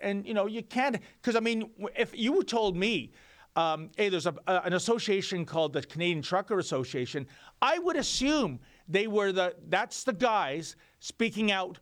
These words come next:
for the truckers. And it's a, it, it's a completely logical assumption. But the fact of the matter is, that isn't it. So it was, again,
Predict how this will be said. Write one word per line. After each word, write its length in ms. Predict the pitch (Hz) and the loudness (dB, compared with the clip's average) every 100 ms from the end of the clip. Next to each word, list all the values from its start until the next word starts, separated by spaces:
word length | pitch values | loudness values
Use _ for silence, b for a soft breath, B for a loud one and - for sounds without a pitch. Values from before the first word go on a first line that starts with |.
| _ | _
for 520 | _ - 220 226 226 - | _ 2 4 4 0 -2
the 160 | 180 | -4
truckers. 640 | 180 - 233 233 156 117 - B B | -2 0 0 0 -4 -4 -16 B B
And 100 | 247 | -2
it's 140 | 262 294 | 2 0
a, 120 | 247 | 2
it, 140 | 247 254 | -2 0
it's 160 | 247 247 | -2 -2
a 60 | |
completely 720 | - 240 - - 247 285 269 269 | -2 -4 -6 -4 -2 -2 -2 0
logical 600 | 233 240 233 - 208 202 | 2 2 -2 -6 -2 -2
assumption. 640 | - 240 311 - 175 113 B B B B - | 0 -2 -2 -4 -4 -4 B B B B 2
But 260 | 220 214 - b b b - | 2 0 -12 b b b -6
the 80 | |
fact 360 | 170 254 294 240 | 0 2 2 0
of 60 | 247 | 0
the 60 | |
matter 380 | 208 175 170 160 | 2 2 2 2
is, 300 | 180 247 - b b - | 0 0 -8 b b -2
that 240 | 170 196 202 | 2 2 0
isn't 380 | 233 220 214 208 | -2 2 0 2
it. 320 | 302 254 185 | 0 0 -4
So 140 | - | 0
it 60 | 233 | 2
was, 140 | 226 | 0
again, 380 | 170 185 262 339 | -2 0 0 0